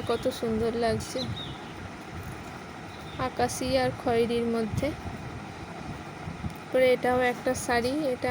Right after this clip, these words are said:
আমার এক পিসি দিয়েছিল। দেখো কত সুন্দর কালারটা, বটল গ্রিন। বাহ, এটাও আমার এক পিসি দিয়েছে,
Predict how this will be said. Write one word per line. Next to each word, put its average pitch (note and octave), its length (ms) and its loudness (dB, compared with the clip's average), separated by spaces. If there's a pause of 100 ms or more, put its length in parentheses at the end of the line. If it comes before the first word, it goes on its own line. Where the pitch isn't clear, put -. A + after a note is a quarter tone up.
(100)
আমার B3 200 0
এক B3 140 0 (120)
পিসি B3 240 0 (100)
দিয়েছিল। A#3 420 4 (4000)
দেখো A#3+ 260 0 (120)
কত A#3+ 140 2 (160)
সুন্দর A#3 400 4
কালারটা, A3+ 460 6 (100)
বটল A3+ 340 4 (120)
গ্রিন। A3 240 4 (2250)
বাহ, A#3 160 2 (920)
এটাও B3 280 4
আমার B3 300 4
এক B3 200 4
পিসি A#3+ 300 0
দিয়েছে, A3+ 440 6